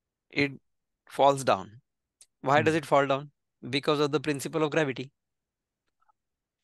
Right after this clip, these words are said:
Speaker 1: ठीक है ना? अच्छा,
Speaker 2: ओह।
Speaker 1: तो अभी ऐसा है कि ये जो principle of gravity है, ये फंडामेंटल है।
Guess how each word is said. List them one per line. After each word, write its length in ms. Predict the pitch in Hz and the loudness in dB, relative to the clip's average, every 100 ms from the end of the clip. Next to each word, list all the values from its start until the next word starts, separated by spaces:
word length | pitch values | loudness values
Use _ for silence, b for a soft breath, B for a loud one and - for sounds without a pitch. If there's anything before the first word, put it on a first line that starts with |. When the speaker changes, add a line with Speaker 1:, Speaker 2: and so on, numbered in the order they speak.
| _ _ - | _ _ -10
Speaker 1:
ठीक 120 | 151 | -4
है 80 | 254 | -4
ना? 160 | 165 - _ _ b b b - | -4 -10 _ _ b b b -2
अच्छा, 240 | 135 139 | 0 0
Speaker 2:
ओह। 160 | 120 107 | 0 4
Speaker 1:
तो 160 | 165 | 6
अभी 160 | 147 185 | 8 6
ऐसा 240 | 175 190 | 8 6
है 220 | 160 180 | 6 4
कि 160 | 170 190 | 2 4
ये 180 | 180 180 | 4 6
जो 120 | 202 | 4
principle 500 | 160 147 143 185 202 | 4 0 0 2 4
of 120 | 196 | 4
gravity 440 | 160 147 196 196 175 | 4 6 6 6 6
है, 200 | 196 202 | 6 6
ये 180 | 185 | 4
फंडामेंटल 540 | 190 180 190 185 156 | 4 4 4 4 0
है। 120 | 101 | -4